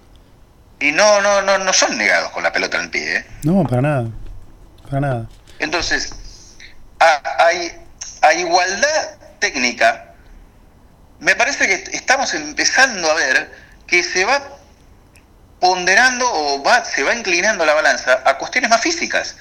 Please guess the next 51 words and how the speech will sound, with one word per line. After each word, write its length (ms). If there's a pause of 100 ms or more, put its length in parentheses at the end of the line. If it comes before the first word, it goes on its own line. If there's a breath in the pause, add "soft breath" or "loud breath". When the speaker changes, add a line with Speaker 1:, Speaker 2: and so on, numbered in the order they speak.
(540 loud breath)
Speaker 1:
¿Por 120
qué? 160
Porque 300
ya 280 (120)
antes 320
el 120
sudamericano, 640
¿qué 80
era 80
lo 100
que 80
se 120
decía? 260
El 260
sudamericano 560
te 80
tira 180
un 80
caño, 380
te 100
pinta 200
la 160
cara, 480
pero 260 (240 loud breath)
viene 500
el, 140
el, 200 (240)
el 120
loco 220
Houseman, 440
viene 180
el 40
loco 220
Houseman, 580
borracho, 580
viene 220
ahí 460 (320 loud breath)
y 300
no 120
importa, 400
le 100
tira 220
dos 140
caños, 340
los 160
gambetea 580
y 60
el 120
che-, 220
el 200
checo 600